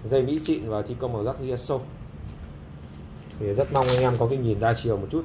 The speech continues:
vì hàng hóa thì bên em, à, bán rất là chuẩn đây này. Anh em nhìn những cái cân lọc ngồi Đức này, dây loa, dây tín hiệu, những cái mẫu, ờ, nó rất là hiếm.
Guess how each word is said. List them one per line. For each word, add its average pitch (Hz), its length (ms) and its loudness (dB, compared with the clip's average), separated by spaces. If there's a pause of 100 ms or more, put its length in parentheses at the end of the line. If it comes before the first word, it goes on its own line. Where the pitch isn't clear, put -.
vì 101 220 2
hàng 98 300 -4
hóa 101 280 -2
thì 110 140 -4
bên 110 200 0
em, 110 240 -2
à, 104 120 -2
bán 101 260 -2
rất 151 120 -2
là 123 60 0
chuẩn 82 280 -2
đây 98 100 -4
này. 104 120 -2 (1120)
Anh 104 100 -4
em 107 140 -2
nhìn 98 160 0
những 104 100 -6
cái 123 120 -4
cân 117 240 -2
lọc 104 160 -4
ngồi 95 220 -2
Đức 165 220 -2
này, - 80 -8 (800)
dây 107 200 2
loa, 117 240 4
dây 104 200 2
tín 110 120 -2
hiệu, 147 160 -2 (260)
những 107 100 -8
cái 117 100 -2
mẫu, 113 280 0
ờ, 147 240 2 (840)
nó 107 60 -4
rất 147 180 -2
là 107 140 -2
hiếm. 117 160 2